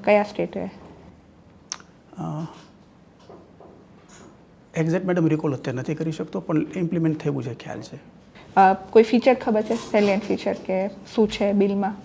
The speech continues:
Speaker 1: આછું પાતળું બી ખ્યાલ હોય તો.
Speaker 2: અ, સોરી, મેડમ, નથી.
Speaker 1: Something like મનરેગા? કંઈક મનરેગા જેવું છે?
Speaker 2: અ, એમાં એક વ્યક્તિને નિશ્ચિત આવક જે છે, અ, અત્યારની જે કોઈ, અ, સ્કીમ ચાલે છે, એના બદલે એના એકાઉન્ટમાં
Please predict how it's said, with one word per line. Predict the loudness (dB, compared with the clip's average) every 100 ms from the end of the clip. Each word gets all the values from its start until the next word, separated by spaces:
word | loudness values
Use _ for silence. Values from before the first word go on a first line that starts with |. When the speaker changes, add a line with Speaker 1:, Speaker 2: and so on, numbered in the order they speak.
| -20 -10
Speaker 1:
આછું | -8 -4 -2
પાતળું | -2 0 0
બી | -2
ખ્યાલ | -4 -4 -4
હોય |
તો. | -6 -8 -12 -14 -20 -20 -20 -20 -20 -20 -20 -14
Speaker 2:
અ, | -12
સોરી, | -8 -6 -6
મેડમ, | -10 -14 -18 -18
નથી. | -16 -10 -4
Speaker 1:
Something | -2 0 0
like | 0 0
મનરેગા? | 2 4 4 2 -4 -12 -20 -20 -20 -12 -8
કંઈક | -6
મનરેગા | -2 2 4 6
જેવું | 4 0 -2
છે? | -8 -18 -20 -20 -20 -20 -14
Speaker 2:
અ, | -8 -6 -6
એમાં | -4 -2
એક | 0 0 0
વ્યક્તિને | 2 2 2 2
નિશ્ચિત | 2 2 0 -6
આવક | -2 0 2 2
જે | 0
છે, | 2 -2 -2 -10 -10
અ, | -4 -2 -2
અત્યારની | -2 0 0 2
જે | 2
કોઈ, | 2 2 2
અ, | 4 4 2
સ્કીમ | 0 0 2
ચાલે | 2 2
છે, | 2
એના | 0 0
બદલે | 0 0
એના | 0
એકાઉન્ટમાં | 0 0 0 0 -2